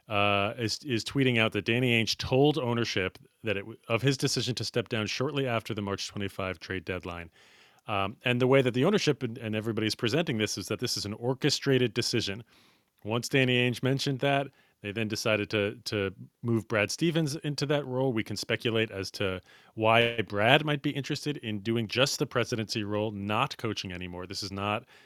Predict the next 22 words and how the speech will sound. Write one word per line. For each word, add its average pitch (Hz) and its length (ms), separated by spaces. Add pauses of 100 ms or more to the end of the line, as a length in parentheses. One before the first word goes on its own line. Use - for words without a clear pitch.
(240)
a 117 80
Greg 110 240
Popovich 107 760
type - 320 (140)
situation 101 640
where 95 120
he's 98 200
president 98 500
and 104 220
coach. - 280
I'm 101 160
glad 101 360
for 107 140
that. 92 280 (720)
Um, 98 480 (800)
uh, 156 140 (100)
the 139 100
question 220 420
I 170 160
have 143 300
here 113 260
is, 113 320